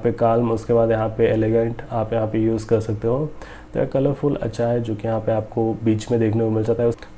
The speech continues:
उसके बाद जो यहाँ पे display size और यहाँ पे font size और यहाँ पे आप देख सकते हो font style और यहाँ पे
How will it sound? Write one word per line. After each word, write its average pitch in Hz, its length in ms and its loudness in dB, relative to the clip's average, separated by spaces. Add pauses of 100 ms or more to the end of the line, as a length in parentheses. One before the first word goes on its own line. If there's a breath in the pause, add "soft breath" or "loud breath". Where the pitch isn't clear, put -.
उसके 120 180 0
बाद 139 160 8
जो 135 80 2
यहाँ 131 200 2
पे 135 60 2
display 123 500 2
size 120 400 4
और 120 160 4
यहाँ 113 140 2
पे 120 240 2
font 117 360 2
size 120 320 2
और 117 140 2
यहाँ 113 140 0
पे 117 120 0
आप 113 120 2
देख 110 180 0
सकते 117 220 -4
हो 117 60 6 (100)
font 117 300 2
style 120 380 0 (460 loud breath)
और 123 80 2
यहाँ 131 120 2
पे 131 180 -2